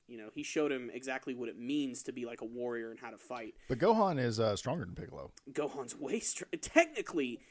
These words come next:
Speaker 1: he's way stronger than Piccolo. You know, they can use the old excuse, "No, I haven't trained in a while. No, I've been focusing on my family and everything." But at the end of the day, this is the guy that, like, one-shotted all of the Cells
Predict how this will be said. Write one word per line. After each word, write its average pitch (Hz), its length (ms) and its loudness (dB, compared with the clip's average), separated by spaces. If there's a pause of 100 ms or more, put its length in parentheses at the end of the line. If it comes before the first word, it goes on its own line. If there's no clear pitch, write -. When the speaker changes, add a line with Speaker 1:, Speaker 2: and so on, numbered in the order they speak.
Speaker 1:
he's 160 200 -2
way 143 260 4
stronger 131 420 -2
than 117 160 -6
Piccolo. 117 420 -8
You 123 140 -2
know, 151 100 2
they 180 140 4
can 220 160 -4
use 214 180 -4
the 196 100 0
old 190 160 8
excuse, 190 480 0
"No, 160 200 4
I 160 40 2
haven't 175 220 2
trained 147 340 2
in 160 80 6
a 156 60 2
while. 156 500 4 (280)
No, 120 120 -4
I've 135 160 4
been 143 120 0
focusing 151 420 -2
on 143 100 2
my 143 120 0
family 139 420 -2
and 135 100 0
everything." 135 380 -2
But 139 120 -6
at - 60 -16
the 196 80 0
end 277 120 0
of 226 60 -4
the 202 60 2
day, 190 140 4
this 208 180 -4
is 277 120 -2
the 190 80 2
guy 151 480 6 (400)
that, 135 280 4
like, 127 360 2 (380)
one-shotted 165 800 4 (120)
all 180 420 4
of 151 300 4
the 139 80 -2
Cells 151 680 2